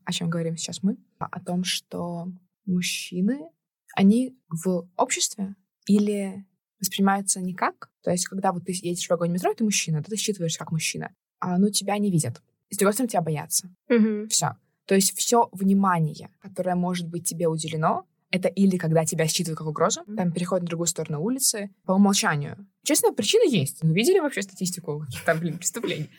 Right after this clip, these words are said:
Speaker 1: <laughs> Извините, пожалуйста. Но одновременно, прикинь, вот ты чувак, который в жизни мухи не обидел, да? Ну вот ты просто видишь, как тебя, ну, тебя считывают как насильника потенциального, как потенциального какого-то
Speaker 2: Мгм.
Speaker 1: харассера, как какого-то,
Speaker 2: От
Speaker 1: ну,
Speaker 2: тебя убегают.
Speaker 1: на-, знаешь, все эти вот, э, мемы про то, что,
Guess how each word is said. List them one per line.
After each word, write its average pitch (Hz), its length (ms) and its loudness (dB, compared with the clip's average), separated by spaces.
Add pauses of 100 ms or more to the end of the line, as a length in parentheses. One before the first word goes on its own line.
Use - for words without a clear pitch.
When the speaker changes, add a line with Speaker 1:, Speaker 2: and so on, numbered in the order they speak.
Speaker 1:
<laughs> 294 180 -2
Извините, 202 540 0
пожалуйста. - 560 0 (200)
Но 196 180 4
одновременно, 202 460 2
прикинь, 302 300 0
вот 160 100 4
ты 311 60 -2
чувак, 226 260 0
который 240 220 0
в 196 40 -2
жизни 208 200 2
мухи 170 220 4
не 135 100 -2
обидел, 135 340 -6
да? 170 140 -6 (180)
Ну 196 80 8
вот 185 120 4
ты 247 100 2
просто 202 260 -2
видишь, 269 280 2
как 196 200 -2
тебя, 185 240 0
ну, 220 140 0 (120)
тебя 226 320 2
считывают 254 380 -2
как 165 140 -2
насильника 175 440 0
потенциального, 151 640 -8
как 156 140 -12
потенциального 185 560 2
какого-то 220 380 0 (180)
Speaker 2:
Мгм. 214 120 -16
Speaker 1:
харассера, 160 640 0
как 160 120 -14
какого-то, 233 360 -2
Speaker 2:
От 254 40 0
Speaker 1:
ну, 277 60 -2
Speaker 2:
тебя 208 260 -2
убегают. 220 640 -2 (280)
Speaker 1:
на-, - 200 2
знаешь, 185 200 0
все 233 160 2
эти 226 100 -4
вот, 185 160 -2
э, 175 120 -2 (260)
мемы 180 300 4
про 196 140 2
то, 185 120 2
что, - 200 -4